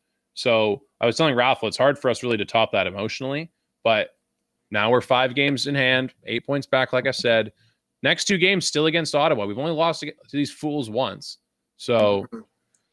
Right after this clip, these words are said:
Speaker 1: guys, this is, this is, you're watching greatness at this point, are you not?
Speaker 2: <laughs> Yeah. Ye-, I, I love what the Canucks are doing right now. They're putting together some, before the whole lockdown thing,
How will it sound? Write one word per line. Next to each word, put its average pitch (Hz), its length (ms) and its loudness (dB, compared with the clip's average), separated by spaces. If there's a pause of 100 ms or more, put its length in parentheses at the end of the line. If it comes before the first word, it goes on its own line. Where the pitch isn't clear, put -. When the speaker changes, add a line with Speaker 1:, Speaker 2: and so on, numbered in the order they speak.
(340)
Speaker 1:
guys, 107 320 0
this 110 200 -4
is, 110 200 -6
this 135 240 -4
is, 147 100 -4
you're 139 120 0
watching 160 340 2
greatness 131 380 0
at - 100 -14
this - 120 -12
point, 95 280 -10 (280)
are 95 80 -8
you 95 80 -6
not? 120 280 -2 (320)
Speaker 2:
<laughs> - 320 -20
Yeah. 120 360 2 (200)
Ye-, 123 260 -18 (480)
I, 123 460 0
I 135 200 0
love 123 340 -2
what 117 140 -10
the 117 80 -14
Canucks 107 400 -10
are 104 60 -12
doing 104 260 -8
right 104 220 -6
now. 95 360 -8
They're 104 300 2 (120)
putting 139 320 -2
together 113 460 0
some, 101 460 -6 (1160)
before 170 640 4
the 139 120 0
whole 135 280 -2
lockdown 123 560 -2
thing, 151 380 -6